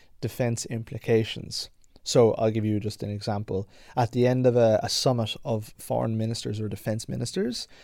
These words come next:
they will normally issue what are called conclusions, uh, at the end of a, such a summit. This is, would normally give a statement of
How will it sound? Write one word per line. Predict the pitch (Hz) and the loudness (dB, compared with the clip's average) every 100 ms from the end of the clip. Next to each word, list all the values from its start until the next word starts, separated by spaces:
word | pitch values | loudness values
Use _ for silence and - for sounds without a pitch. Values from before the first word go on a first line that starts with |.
| - | 2
they | 143 | 6
will | 143 | 6
normally | 139 151 151 131 | 6 4 4 4
issue | 127 - 131 123 | 2 2 0 4
what | 117 | 2
are | 113 - | 0 -2
called | 113 107 - | -2 -2 -4
conclusions, | 113 110 147 175 185 214 208 214 - - - | -12 -4 2 2 2 -4 -4 -6 -8 -10 -6
uh, | 113 110 110 - - | -2 0 -2 -6 -6
at | 123 | 0
the | 127 | 2
end | 120 113 | 2 0
of | |
a, | 113 | -4
such | - 113 - | -2 -2 -2
a | |
summit. | 113 110 101 - - - - - - - | -4 -4 -6 -10 -16 -20 -20 -20 -20 -14
This | 180 - | -10 -6
is, | 165 156 143 214 | -4 -2 -6 -6
would | 180 160 | -2 0
normally | 160 175 156 143 | 2 2 4 2
give | 139 | 2
a | 123 | 2
statement | - 131 131 123 117 | 2 2 4 0 0
of | 113 107 104 | 0 0 -4